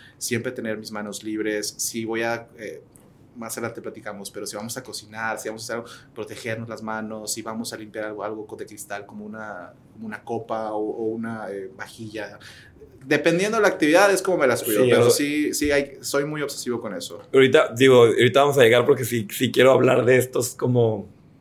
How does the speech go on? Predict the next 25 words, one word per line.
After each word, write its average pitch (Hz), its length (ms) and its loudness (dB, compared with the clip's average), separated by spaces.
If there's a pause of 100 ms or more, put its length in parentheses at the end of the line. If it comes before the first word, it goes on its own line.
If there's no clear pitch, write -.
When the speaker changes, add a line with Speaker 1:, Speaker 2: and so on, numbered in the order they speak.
(1120)
Speaker 2:
pues, 127 320 4 (140)
no 147 180 6
estilos 160 340 6
de 156 60 8
vida, 160 260 6
pero 135 200 8
mañas 143 640 2
que 147 100 0
tenemos 139 720 -4
o, 123 240 8
Speaker 1:
Ujú. 120 280 2 (260)
Speaker 2:
o, 113 580 6 (720)
o 123 120 8
actividades 120 600 6
como 135 240 2
muy 123 320 0
coloquiales 147 720 6 (240)
que 135 100 -2
nos 123 160 4
pueden 131 220 4
afectar 117 380 0
las 107 200 -6
manos, 92 400 -14
¿no? 131 200 2 (380)
Pero, 143 400 10